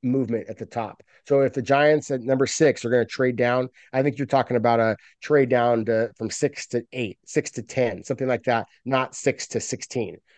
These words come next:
Um, you know, th-, those kind of things, just because, again, I don't see the value this year. I agree with, uh, dropping off the cliff. It's the Marianas Trench, in my opinion, once you get to about the fifth round,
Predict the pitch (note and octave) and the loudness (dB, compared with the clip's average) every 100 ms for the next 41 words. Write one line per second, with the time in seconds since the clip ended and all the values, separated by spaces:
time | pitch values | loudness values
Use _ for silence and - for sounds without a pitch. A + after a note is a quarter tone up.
0 | - A#2 A2 G#2+ A#2 A#2 A#2 B2 B2+ C3+ | -6 -2 -2 -2 -2 -2 -2 -4 -4 -4
1 | C#3+ C3 - B2+ - C3 A#2 B2 C3 - | -2 -4 -2 -2 0 -2 -2 -6 -4 -2
2 | B2+ A#2+ D3+ B2 - _ _ C3+ D3+ D3+ | -2 2 2 2 0 _ _ 2 2 2
3 | - C#3+ G2+ A#2+ A#2+ A#2+ A2 G#2 A2 - | -4 -2 -2 0 2 2 0 -4 -6 -6
4 | A2+ G#2+ G#2 _ A2+ A#2 A#2 C3+ B2+ - | -4 -4 -6 _ -6 -4 -2 0 0 0
5 | A#2+ A2+ A2+ G2 B2+ A#2 B2+ A2 A2 C3 | 2 2 0 2 2 4 2 0 -2 2
6 | C3 C3+ C3 B2+ A2 A#2 C#3 D3 C#3 C3+ | 2 2 -4 -4 -4 2 4 6 6 4
7 | B2+ D3 C3 - A2+ A#2 A2 B2 A#2 A2+ | 2 0 0 0 -6 -4 -4 -2 -2 -2
8 | A#2+ B2+ - A2+ A2+ A2+ - A#2+ A2+ B2 | -2 -4 -6 -6 -8 -10 -6 -6 -4 -4
9 | A#2+ A#2+ | -2 -4